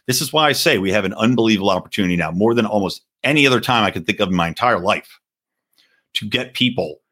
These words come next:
to think about individual liberty, to think about how the state is evil, how the state has been the boot on their neck and is looking to continue that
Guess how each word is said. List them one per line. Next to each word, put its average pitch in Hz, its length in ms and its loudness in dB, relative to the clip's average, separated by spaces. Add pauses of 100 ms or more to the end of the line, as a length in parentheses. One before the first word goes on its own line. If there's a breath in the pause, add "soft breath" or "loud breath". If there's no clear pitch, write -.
(240)
to 220 140 0
think 131 360 -2
about 104 400 -2
individual 98 680 0
liberty, 87 280 0
to 87 120 -14
think 120 300 -2
about 87 260 -2
how 107 160 -2
the 95 120 -6
state 113 440 -4
is 110 240 0
evil, 101 220 0
how 98 100 0
the 92 100 -8
state 123 320 -6
has 120 360 -2 (340 loud breath)
been 180 300 0
the 170 80 2
boot 160 340 -2
on 131 200 -2
their 127 100 -2
neck 110 340 -2 (420)
and 131 140 0
is 107 160 -4
looking 131 380 0
to 139 160 -2
continue 151 500 0
that 87 260 -4